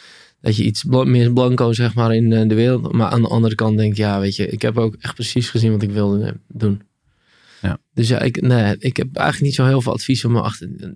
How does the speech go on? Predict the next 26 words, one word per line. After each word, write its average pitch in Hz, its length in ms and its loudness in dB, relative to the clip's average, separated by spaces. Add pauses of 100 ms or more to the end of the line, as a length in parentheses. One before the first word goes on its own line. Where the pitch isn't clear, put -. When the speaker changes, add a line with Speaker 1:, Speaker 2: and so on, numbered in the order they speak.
(140)
Speaker 1:
achttiende. 107 500 -4 (120)
Ah, 151 220 0
misschien 135 260 0
een 123 60 2
biertje 120 280 2
minder, 107 280 2
maar - 120 -8
goed, - 200 -16
dat, - 160 -8
ik - 80 -20 (160)
denk 107 240 0
dat 107 120 -2
hij 107 80 0
dan 90 220 0
dat 104 100 -4
zegt. - 220 0
<laughs> 151 200 2
Ja. - 200 0 (500)
Ja. 135 300 0
Speaker 2:
Eh, 135 160 4
wat 165 160 2
is 175 100 -2
jouw 180 120 2
beste 170 300 2
life 113 460 2
hack 139 400 2